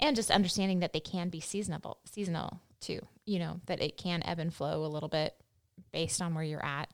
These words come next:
um, in the year was helpful to understand. Um, and just understanding, okay, a little bit about how it all works is helpful, even though I'm not go-, really gonna be doing anything with it. But occasionally I had to go in and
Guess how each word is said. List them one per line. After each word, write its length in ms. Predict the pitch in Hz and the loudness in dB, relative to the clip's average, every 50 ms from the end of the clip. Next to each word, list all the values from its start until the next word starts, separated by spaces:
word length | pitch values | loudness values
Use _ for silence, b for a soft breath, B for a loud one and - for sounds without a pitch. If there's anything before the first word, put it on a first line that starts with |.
| _ _ | _ _
um, 460 | 165 165 151 147 147 156 156 156 160 190 - _ | -6 -6 -6 -4 -6 -6 -6 -6 -6 -10 -10 _
in 80 | 175 170 | -6 -4
the 60 | 160 | -4
year 320 | 156 160 - - 160 180 b b b b b b b b b b b b - | -4 -4 -4 -6 -6 -8 b b b b b b b b b b b b -10
was 100 | 185 - | -4 -2
helpful 260 | 180 175 - - 180 | -2 -2 -2 -4 -6
to 160 | - - 170 - | -4 -4 -4 -4
understand. 680 | - 160 151 156 160 - - - 151 160 156 165 175 - - - - | -4 -4 -4 -4 -4 -4 -2 -4 -4 -4 -2 -2 -2 -2 -4 -6 -6
Um, 400 | - 170 147 - 52 - 175 190 - | -6 -6 -6 -6 -8 -8 -8 -4 0
and 120 | - 233 226 | 2 4 4
just 220 | 277 269 - - - - | 4 4 2 -2 0 2
understanding, 640 | - 202 202 190 180 - 196 185 180 180 180 165 160 | 4 4 4 4 2 2 2 2 2 2 0 0 0
okay, 560 | 175 180 - 170 156 160 165 160 156 156 170 - - - _ _ _ _ - - | -2 0 -2 -2 -2 -2 -2 -4 -4 -6 -10 -12 -16 -20 _ _ _ _ -4 -2
a 60 | - | 0
little 260 | 190 180 202 208 220 | 4 6 6 6 6
bit 160 | 190 196 190 | 6 4 4
about 260 | 185 170 170 156 139 160 | 4 4 4 4 4 2
how 220 | 165 170 165 160 | 2 2 4 4
it 80 | 160 147 | 2 2
all 180 | 151 151 143 | 2 2 2
works 560 | 143 143 151 143 - - - - - - - - _ _ _ _ _ _ _ _ _ | 0 -2 -2 -4 -4 -4 -4 -4 -4 -4 -8 -10 _ _ _ _ _ _ _ _ _
is 100 | - 156 | -10 -6
helpful, 400 | - - 151 - - - 98 175 170 - _ _ _ _ _ _ _ _ _ _ _ _ | -4 -4 -4 -2 -2 -4 -4 -4 -6 -10 _ _ _ _ _ _ _ _ _ _ _ _
even 360 | 202 208 208 202 180 175 180 | 4 4 4 6 6 6 6
though 180 | 170 165 165 160 | 6 6 4 2
I'm 200 | 156 151 143 151 | 2 2 0 0
not 180 | 147 147 131 - | 0 -2 -2 -4
go-, 80 | - - - | -8 -8 -6
really 260 | 170 180 170 160 170 170 | -6 -6 -4 -4 -4 -4
gonna 180 | 160 147 151 | -4 -4 -2
be 100 | 156 151 | -4 -4
doing 220 | 139 151 151 147 147 | -4 -4 -2 -2 -2
anything 280 | 143 139 143 - 180 - | -4 -4 -4 -4 -4 -4
with 160 | - - - | -6 -6 -8
it. 80 | - - | -8 -6
But 100 | - 170 - | -6 -6 -4
occasionally 680 | - - 208 185 208 202 - - - 160 151 151 139 | -2 -2 0 0 0 -2 -2 -2 -2 -2 0 0 2
I 120 | 131 156 | 2 2
had 180 | 156 165 151 147 | 2 0 -2 -2
to 80 | 156 | 0
go 220 | 147 151 151 147 147 | 0 2 2 2 2
in 180 | 151 147 147 | 0 0 0
and 200 | 143 139 139 156 | 0 -2 -2 -4